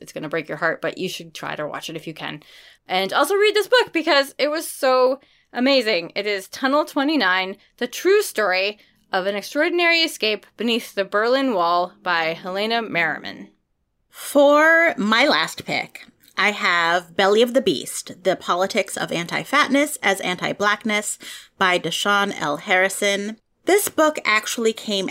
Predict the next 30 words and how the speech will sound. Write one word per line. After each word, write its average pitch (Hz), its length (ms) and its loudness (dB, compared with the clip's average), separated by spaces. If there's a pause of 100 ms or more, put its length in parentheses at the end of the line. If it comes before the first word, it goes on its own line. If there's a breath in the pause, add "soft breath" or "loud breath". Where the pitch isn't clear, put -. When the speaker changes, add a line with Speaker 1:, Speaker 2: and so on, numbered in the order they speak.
Speaker 2:
out 160 320 -2
on 160 300 -4
August - 420 -8
tenth, 294 520 0
but 208 200 2
I 190 140 -2
feel 180 380 0
like 151 240 -6
I 156 80 0
have 160 340 -6
been 151 240 -6
waiting 147 380 -4
forever 320 560 2
for 269 180 2
this 233 160 0
book 214 200 -2
to - 80 -8
be 170 140 -2
out, 160 280 -2
and 156 380 -4
I 170 100 -2
definitely 170 480 -4
wanted 143 340 -6
to 160 80 -6
share - 300 -4
it - 160 -6
here - 280 -6
on - 120 -4
this - 160 -10
show. - 460 -8